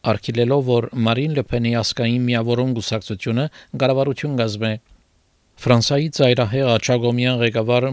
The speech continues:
Մարին Լը Փեն այդտենց, որ Ֆրանսա կրկին ցախողեցավ սահմանափակելու ներքախտը։ Ֆրանսայի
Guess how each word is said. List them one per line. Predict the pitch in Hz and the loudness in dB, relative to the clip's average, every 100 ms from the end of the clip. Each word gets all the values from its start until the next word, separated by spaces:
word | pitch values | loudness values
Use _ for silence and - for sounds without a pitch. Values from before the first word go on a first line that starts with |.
| 120 | 2
Մարին | 113 117 113 | 2 2 0
Լը | 107 | -2
Փեն | 117 113 113 | 0 0 0
այդտենց, | - 131 - | -2 -4 -2
որ | 120 120 | -2 -2
Ֆրանսա | 120 117 - 143 113 | 0 0 0 -2 0
կրկին | 123 120 156 - | -2 -2 -4 -2
ցախողեցավ | 123 - 110 117 - 120 113 | -2 -2 0 0 0 -2 0
սահմանափակելու | 135 120 123 117 123 110 113 107 104 107 | 0 2 2 0 0 0 0 0 -2 -2
ներքախտը։ | 101 - 110 - 107 101 _ _ _ _ _ _ | -2 -4 -4 -4 -6 -6 _ _ _ _ _ _
Ֆրանսայի | - 123 113 127 | -2 0 0 0